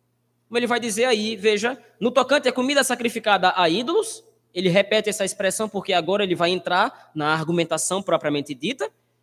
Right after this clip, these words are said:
"No tocante à comida sacrificada a ídolos, sabemos que o ídolo, de si mesmo, ah,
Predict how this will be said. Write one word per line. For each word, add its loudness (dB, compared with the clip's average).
"No -2
tocante 4
à -4
comida 0
sacrificada 0
a 2
ídolos, -2
sabemos 0
que -2
o 0
ídolo, 0
de 6
si 0
mesmo, 2
ah, 0